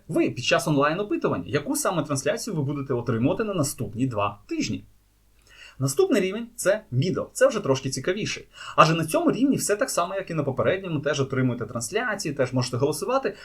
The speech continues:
але додатково ви ще також отримуєте доступ до поточної однієї благодійної трансляції в цьому місяці. Звісно, виникає питання: а скільки трансляцій я буду взагалі робити в місяць?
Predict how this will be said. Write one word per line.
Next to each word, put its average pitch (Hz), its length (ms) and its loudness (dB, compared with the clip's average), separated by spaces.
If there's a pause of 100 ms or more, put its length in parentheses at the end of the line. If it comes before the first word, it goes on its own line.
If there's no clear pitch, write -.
(100)
але 190 180 8
додатково 170 500 4
ви 160 120 -2
ще - 140 0
також 220 320 0
отримуєте 156 420 0
доступ 113 420 0
до 131 120 0
поточної - 600 0
однієї 160 500 0
благодійної 135 540 -2
трансляції 170 460 0
в - 40 -16
цьому 120 340 0
місяці. 220 420 -2 (540)
Звісно, 320 280 -2
виникає 254 320 0
питання: 240 380 0
а - 60 -4
скільки 226 480 -4
трансляцій 180 520 -2
я 175 60 -2
буду 175 180 -4
взагалі 180 340 -2
робити 151 340 0
в 139 40 -2
місяць? - 400 -2